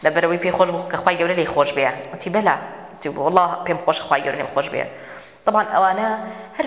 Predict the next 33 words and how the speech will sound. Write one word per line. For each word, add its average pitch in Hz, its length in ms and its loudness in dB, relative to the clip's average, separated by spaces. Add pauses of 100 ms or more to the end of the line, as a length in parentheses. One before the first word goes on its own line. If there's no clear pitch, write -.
فەرمانێک 190 420 0
دەهات 196 300 2
یەکسەر 202 240 0
جێبەجێیان 175 400 2
دەکرد. 147 260 -4 (160)
یەکسەر - 240 -2
جێبەجێیان 160 400 0
دەکرد. - 220 -8 (1080)
ئە، 151 140 2 (600)
سەمع 233 300 -4
و 185 60 -4
تاع 175 340 2 (100)
بۆ 190 80 -2 (120)
خوا 226 200 -4
و 262 100 -6
پێغەمبەرەکەی 185 580 -2
عەلەیهی 175 200 -2
سڵاتی 175 200 -2
وەسەلام، 175 300 -4
ئەجری 202 320 -4
بۆ 185 160 -2
دنیا 185 300 0
هەیە، 185 200 2 (540)
ئەویتری 170 420 -2
بۆ 165 80 4 (100)
ئاخرە، 156 380 0 (260)
پاداشتی 151 380 0
بۆ 143 100 0
ئاخرەیە. 151 400 0 (580)
بەگوێ 240 340 4
نەکردن 202 460 0
سزای 220 420 2
هەیە 220 160 2